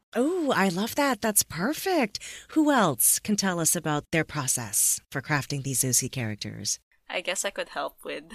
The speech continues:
Speaker 2: <laughs> how you, <laughs> you can design them. Well, I'm not really a writer,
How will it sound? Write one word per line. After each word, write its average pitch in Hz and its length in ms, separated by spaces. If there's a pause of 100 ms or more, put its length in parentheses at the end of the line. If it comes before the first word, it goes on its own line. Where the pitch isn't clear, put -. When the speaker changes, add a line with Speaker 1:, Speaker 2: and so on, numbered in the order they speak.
(320)
Speaker 2:
<laughs> - 400
how 170 240
you, 165 260 (340)
<laughs> - 360
you 202 120
can 190 180
design 170 460
them. 143 260 (280)
Well, 220 440
I'm 254 140
not 277 200
really 226 260
a 196 120
writer, 165 680